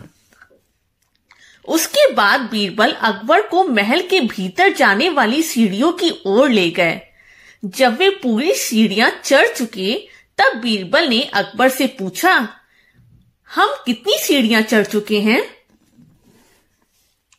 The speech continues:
"मैंने सीढ़ियां नहीं गिनी, इसलिए मैं तुम्हें बता नहीं सकता," अकबर ने उत्तर दिया। "किंतु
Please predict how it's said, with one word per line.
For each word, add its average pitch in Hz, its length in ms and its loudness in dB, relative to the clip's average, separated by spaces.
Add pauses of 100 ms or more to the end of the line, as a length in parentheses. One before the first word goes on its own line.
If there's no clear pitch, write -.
"मैंने 294 400 0
सीढ़ियां 269 580 2
नहीं 269 300 2
गिनी, 196 440 -2 (160)
इसलिए 427 440 0
मैं 427 120 2
तुम्हें 415 280 2
बता 226 360 0
नहीं 254 220 2
सकता," 185 520 -4 (360)
अकबर 233 420 0
ने 294 140 -2
उत्तर 202 340 -2
दिया। 175 440 -4 (1040)
"किंतु 240 360 0